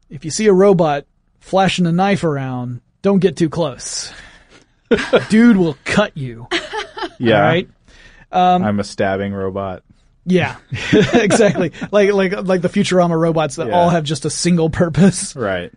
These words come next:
Speaker 1: Clamps. Um,
Speaker 2: <laughs>
Speaker 1: but then you, you had mentioned the idea of, uh, you know, this, this is sort of like the, the last step between consumer and, and dish.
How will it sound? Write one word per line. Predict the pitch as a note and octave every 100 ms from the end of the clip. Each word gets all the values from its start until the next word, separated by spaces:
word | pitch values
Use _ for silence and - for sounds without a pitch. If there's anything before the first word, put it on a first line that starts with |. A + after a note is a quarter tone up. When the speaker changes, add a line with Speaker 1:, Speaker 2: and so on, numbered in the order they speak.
| _ - D3 -
Speaker 1:
Clamps. | - A3 D4+ E4+ - - - - G#3 E3+
Um, | F3+ F#3 F3+ F3+
Speaker 2:
<laughs> | B3+ C4 - F4 - G4+ -
Speaker 1:
but | G#4+ A3
then | D4+ D#4 D4+ C4+ C4
you, | B3+ B3 B3+
you | B3+ A3+
had | G3+
mentioned | A#3+ E4 - D#3+ C#3+ D3 D3
the | E3+
idea | E3+ E3+ E3 E3 D#3
of, | D#3+ C#3+ C#3 A2 -
uh, | D#3 C#3+
you | D#3+
know, | D3
this, | F#3 F#3+
this | G#3 G3+
is | -
sort | G#3+ F#3
of | D#3
like | D#3
the, | C#3 C#3 C3+ C3+
the | D3 C#3+ C3+ C3 C3 - -
last | C#3+ E3 E3 C3+
step | - - D3 A#2 - -
between | D3 - D3 C3+
consumer | D3+ C#3 - D#3+ D3+ C#3 C3+
and, | C3 B2+ B2 -
and | B2+ B2 A#2+ - - C3+
dish. | C#3 A#2 - -